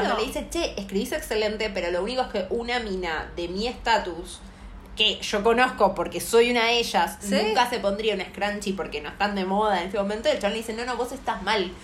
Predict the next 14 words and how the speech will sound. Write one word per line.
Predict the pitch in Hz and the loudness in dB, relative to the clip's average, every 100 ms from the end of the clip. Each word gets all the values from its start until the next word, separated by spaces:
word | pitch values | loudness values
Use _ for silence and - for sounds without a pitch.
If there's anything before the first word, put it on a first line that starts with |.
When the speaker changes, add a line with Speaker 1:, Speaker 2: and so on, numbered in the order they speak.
| - | -6
Speaker 2:
Claro. | - 605 | 0 4
Speaker 1:
Yo | 277 233 | 6 6
conozco | 247 254 - 233 | 6 4 4 4
más | 214 208 | 6 4
acerca | 202 208 202 214 | 4 4 4 6
de | 208 | 4
mujeres | 220 294 - 277 269 254 | 2 0 0 2 6 6
de | 254 | 4
tu | 196 262 | 2 6
edad, | 254 392 | 8 8
Speaker 2:
<laughs> | 247 262 427 - 494 - - | 6 4 4 2 -4 -4 -2
Speaker 1:
con | 247 240 | 0 0
tu | 285 | 4
estatus, | 294 294 294 285 320 | 4 4 0 0 -2